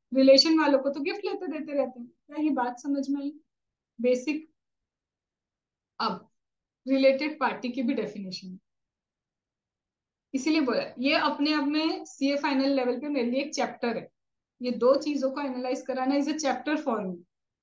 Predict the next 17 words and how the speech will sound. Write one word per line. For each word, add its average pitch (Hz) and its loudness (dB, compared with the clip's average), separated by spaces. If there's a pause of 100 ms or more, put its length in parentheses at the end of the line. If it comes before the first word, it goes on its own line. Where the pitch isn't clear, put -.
(260)
अब 233 0
related 247 4
party 254 0
की 262 -2 (100)
definition 320 2
है 349 4
और 330 0 (120)
उसमें 311 2
भी 339 4
एक 415 2
definition 240 -2
है, 185 -14 (920)
और 262 2
इसके 285 -4
question 233 -2
आते 180 -8
हैं। 175 -20